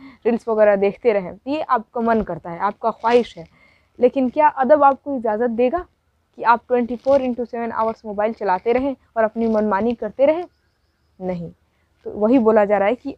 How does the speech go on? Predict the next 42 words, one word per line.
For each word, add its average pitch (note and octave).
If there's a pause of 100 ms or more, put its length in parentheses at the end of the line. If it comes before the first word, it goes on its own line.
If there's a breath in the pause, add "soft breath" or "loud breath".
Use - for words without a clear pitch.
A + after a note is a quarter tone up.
अदब C#4+
जो B3+
होता G#3
है G3+
ना, A3 (240 soft breath)
वो B3+
दिल C4
की C#4+
ख्वाहिशों A3
पर, F#3 (480)
दिल B3
के B3+
तकाज़ों A3+
पर A3 (300)
जो G3
है A#3+
रोक B3
लगाता E3+
है, E3+ (220 soft breath)
लेकिन C4
हवस C4
ने E4
शौक़ B3+
के A3+
पहलू G3
दबाए F3+
हैं। E3+
क्या -
क्या -
बोला G3+
जा A#3
रहा G3+
है A3
कि C#4
हवस C4+
जो C#4+
होता A3
है G#3+
ना, A3 (480 loud breath)
वो F4+ (440)
आपके D#4
शौक़ F4